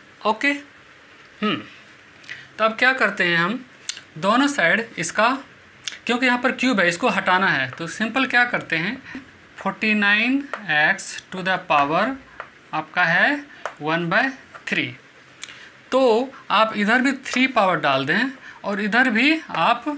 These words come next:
थ्री पावर डाल दें दोनों साइड, तो आपका आंसर क्या हो जाएगा, इधर हो जाएगा आपका x cube equal to one by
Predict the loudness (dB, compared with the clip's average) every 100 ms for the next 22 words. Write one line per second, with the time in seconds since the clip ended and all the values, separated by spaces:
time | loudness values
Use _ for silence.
0 | -10 -20 -8 -2 -2 2 2 4 2 -2
1 | -10 -20 -18 -8 -2 -2 -2 -4 -2 -2
2 | -4 -6 -6 -10 -14 -20 -20 -16 -14 -8
3 | -4 0 0 2 2 2 2 2 4 2
4 | 4 2 2 2 -2 -4 -8 -2 0 2
5 | 0 2 0 0 -2 -2 -2 -8 -16 -4
6 | -2 -2 -4 -12 -8 -4 -2 -2 -6 -10
7 | -8 -6 -4 -4 -4 -4 -4 -6 -10 -16
8 | -18 -20 -20 -6 -2 0 2